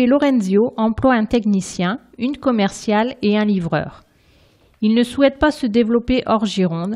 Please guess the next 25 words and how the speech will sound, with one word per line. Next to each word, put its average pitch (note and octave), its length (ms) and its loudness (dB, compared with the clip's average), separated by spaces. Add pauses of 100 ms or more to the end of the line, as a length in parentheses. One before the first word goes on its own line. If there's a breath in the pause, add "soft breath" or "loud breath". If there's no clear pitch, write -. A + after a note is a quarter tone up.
(160)
la G3 160 -2
proximité C4+ 720 0
avec G#3+ 300 0
le F#3+ 100 0
client A#3 420 -2
étant G3+ 320 -4
un G#3+ 100 0
de G3 120 0
leurs F3 240 -2
secrets A#3 320 -4
de G3 100 -2
qualité. G3 560 -4 (580)
Par A3+ 220 0
contre, D#4 280 -4
nous G#3+ 100 0
sommes G3 280 -2
prêts C4 280 0
à F3+ 100 4
épauler G#3 400 0
des F3 140 -2
personnes A#3 500 -2
qui A3 140 -4
voudraient F#3 320 0
s'installer G#3 520 -2
ailleurs. F3 540 -4